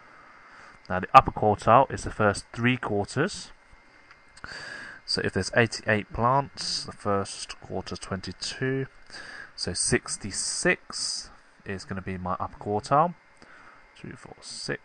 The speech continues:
So the plants up to, sorry, the first sixty-six plants are up to the height of eighty, one, two,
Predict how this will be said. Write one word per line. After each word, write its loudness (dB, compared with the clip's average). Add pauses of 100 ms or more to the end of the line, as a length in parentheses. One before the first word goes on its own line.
(1300)
So -8
the -6
plants 0 (240)
up 2 (500)
to, -2 (320)
sorry, 0
the -8
first 0 (680)
sixty-six -4 (140)
plants -2
are -6
up 2
to -10
the 0
height 2
of 2 (4000)
eighty, 0 (480)
one, -4
two, -4